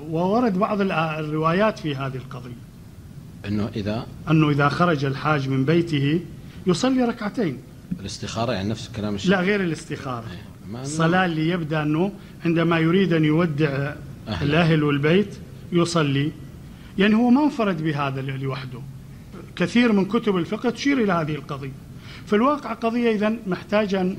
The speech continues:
Speaker 2: من حيث الاستحباب.
Speaker 1: نح-، نعم، مستحبة.
Speaker 2: فقط. فقط، لكن لو فعلها بدون أن يرى الاستحباب ما يحجر على
Speaker 1: طيب،
Speaker 2: أحد.
Speaker 1: هنا الآن أنت ن-، تنكر عليه هذا.
Speaker 2: لا، يعني، أنا لو مثلًا أردت أسافر و-، وصليت تقربًا إلى الله هكذا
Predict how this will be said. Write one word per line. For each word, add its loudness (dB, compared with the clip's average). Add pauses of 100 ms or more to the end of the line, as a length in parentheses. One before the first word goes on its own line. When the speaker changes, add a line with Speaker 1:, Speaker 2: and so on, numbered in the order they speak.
(140)
Speaker 2:
من -6
حيث 0
الاستحباب. -4
Speaker 1:
نح-، 2 (400)
نعم، 2
مستحبة. -2 (160)
Speaker 2:
فقط. -8
فقط، -10
لكن -8
لو 2
فعلها 0
بدون -4
أن -6
يرى -4
الاستحباب -6
ما -4
يحجر -8
على -6
Speaker 1:
طيب، 4
Speaker 2:
أحد. -8
Speaker 1:
هنا 4
الآن 2
أنت -2
ن-، -2 (260)
تنكر 4
عليه 0
هذا. -8 (280)
Speaker 2:
لا، 0
يعني، -4
أنا 2
لو 4
مثلًا 2
أردت 0
أسافر -4
و-، -8
وصليت -2 (300)
تقربًا -2
إلى -6
الله -4
هكذا -4